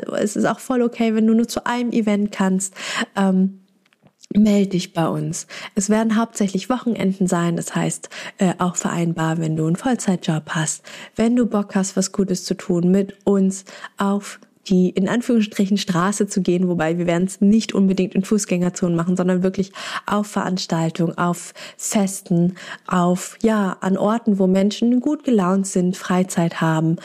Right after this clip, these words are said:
und einfach ein bisschen mehr Zeit haben. Da werden wir stehen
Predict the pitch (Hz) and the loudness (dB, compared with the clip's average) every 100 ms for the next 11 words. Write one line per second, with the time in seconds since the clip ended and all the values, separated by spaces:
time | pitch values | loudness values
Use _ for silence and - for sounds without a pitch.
0 | - - - 190 190 247 233 208 214 - | -10 -12 -6 -2 -2 0 0 2 0 2
1 | 202 185 175 - 170 165 - 160 156 156 | 4 4 2 0 0 0 0 -2 0 -2
2 | 160 - - - 202 214 214 208 190 180 | -4 -10 -18 -4 0 0 2 2 2 2
3 | 180 185 196 190 190 _ _ _ - - | 4 4 4 2 -2 _ _ _ -6 -2
4 | 190 185 185 185 | 2 4 4 2